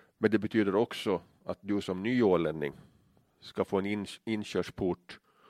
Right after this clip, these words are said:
eh, till ett sammanhang. Och där är idrotten jättebra. Eh, det finns ingen, ingenstans där du kommer in i ett sammanhang på ett så bra sätt som en idrott. För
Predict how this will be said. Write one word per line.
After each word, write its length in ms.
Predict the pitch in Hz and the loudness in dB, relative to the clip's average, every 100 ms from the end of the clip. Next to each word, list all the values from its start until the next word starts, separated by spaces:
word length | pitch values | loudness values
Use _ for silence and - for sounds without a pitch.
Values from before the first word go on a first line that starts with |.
| _ _ _ _ - | _ _ _ _ 0
eh, 920 | 92 85 80 76 57 64 58 67 73 - - - _ _ | 2 4 4 4 2 0 -2 -6 -8 -14 -20 -20 _ _
till 260 | 117 95 | 2 2
ett 100 | 90 | 2
sammanhang. 760 | - 110 110 92 80 76 71 64 _ - | 2 2 2 -2 -2 -4 -6 -8 _ -20
Och 400 | _ _ - 95 | _ _ -2 4
där 180 | 113 | 6
är 140 | 104 113 | 6 4
idrotten 640 | 104 104 95 85 - 87 - | 2 4 4 4 0 -4 -6
jättebra. 920 | - 90 113 - - 92 101 113 60 - _ _ _ _ _ _ _ _ _ _ | -12 2 2 2 0 0 6 6 6 2 _ _ _ _ _ _ _ _ _ _
Eh, 440 | 101 90 87 85 73 85 78 - _ _ | -2 0 0 0 -4 -10 -14 -20 _ _
det 100 | 107 | -4
finns 180 | 110 104 | -2 0
ingen, 240 | 123 120 - - - | 0 -2 -4 -6 -4
ingenstans 800 | 131 120 - 95 90 - - - _ _ _ _ _ _ _ _ _ _ | 0 0 2 2 2 -6 -8 -12 _ _ _ _ _ _ _ _ _ _
där 200 | - 104 | -2 0
du 180 | 95 95 - _ _ | 2 0 -4 _ _
kommer 220 | - 101 | 0 2
in 160 | 101 95 | 2 0
i 20 | |
ett 80 | 90 | -2
sammanhang 560 | - 117 110 90 85 85 | 2 2 2 -2 -4 -4
på 140 | 104 | -2
ett 80 | - | -2
så 100 | 90 | -2
bra 260 | 104 90 | 2 2
sätt 240 | 85 104 - | 2 -2 -4
som 220 | - 87 | -4 -4
en 100 | 98 | -4
idrott. 400 | 123 82 73 - | -4 -4 -4 -4
För 220 | - 90 | -4 -4